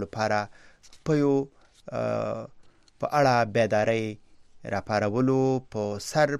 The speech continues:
په شمالي وزیرستان کې، آه، یو، آه، واک شوی دی، یعنی خلکو، آه، یو، آه، جلوس ویستلی دی چې په خلکو کې د میندو د پیو په اړه آګاهي پیدا کړي. په دې باندې رپورټ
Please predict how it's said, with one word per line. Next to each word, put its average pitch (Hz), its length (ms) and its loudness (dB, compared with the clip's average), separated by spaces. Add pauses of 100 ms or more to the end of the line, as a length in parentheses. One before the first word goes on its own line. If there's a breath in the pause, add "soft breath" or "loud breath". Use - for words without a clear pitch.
په 110 140 -10
شمالي 147 340 -2
وزیرستان 107 720 -4
کې، 104 200 -6 (720 soft breath)
آه، 110 220 -6 (160)
یو، 110 140 -2 (800)
آه، 101 140 -8 (240)
واک 143 280 4
شوی 147 320 2
دی، 139 120 4 (280)
یعنی 104 240 -6
خلکو، 113 380 -6
آه، 110 840 -8 (140)
یو، 107 240 0
آه، - 840 -12 (160)
جلوس 170 380 -2
ویستلی 110 460 -4
دی 98 100 -2 (120)
چې 104 140 -6 (300)
په 104 220 -6
خلکو 160 360 -2
کې 160 160 -6 (720)
د - 20 0 (600)
میندو 143 320 0 (160)
د 110 40 -4 (180)
پیو 160 260 -2
په - 80 -10 (100)
اړه 101 140 -8 (320)
آګاهي 107 380 -2
پیدا 98 260 -4
کړي. - 140 -18 (380 soft breath)
په - 80 -12
دې 147 100 0
باندې 156 240 0
رپورټ 180 320 -8